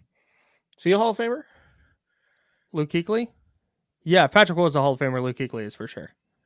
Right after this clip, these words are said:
Speaker 2: Defensive
Speaker 1: Yeah.
Speaker 2: Rookie of the Year in year one.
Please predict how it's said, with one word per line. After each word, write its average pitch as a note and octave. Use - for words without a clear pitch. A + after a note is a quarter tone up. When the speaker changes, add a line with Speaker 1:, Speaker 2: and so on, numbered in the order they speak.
Speaker 2:
Defensive G3
Speaker 1:
Yeah. F#3+
Speaker 2:
Rookie G#3
of F#3+
the F3
Year D#3+
in D3+
year D3
one. B2